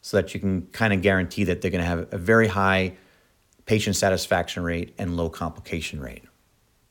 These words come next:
So what's the penile implant surgery like?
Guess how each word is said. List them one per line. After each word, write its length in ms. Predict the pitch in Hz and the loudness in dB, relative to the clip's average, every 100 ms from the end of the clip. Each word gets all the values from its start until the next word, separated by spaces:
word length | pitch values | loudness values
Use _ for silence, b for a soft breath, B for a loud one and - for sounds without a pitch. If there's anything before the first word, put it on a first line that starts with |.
| _ _ _ _ _ _ _ b b b b | _ _ _ _ _ _ _ b b b b
So 140 | - | 6
what's 180 | 170 233 | 8 8
the 80 | 254 | 4
penile 320 | - 208 170 | 4 6 6
implant 320 | 175 - 123 | 6 4 2
surgery 320 | - 139 123 | 4 2 2
like? 460 | 85 73 - - - | 0 -2 -6 -12 -20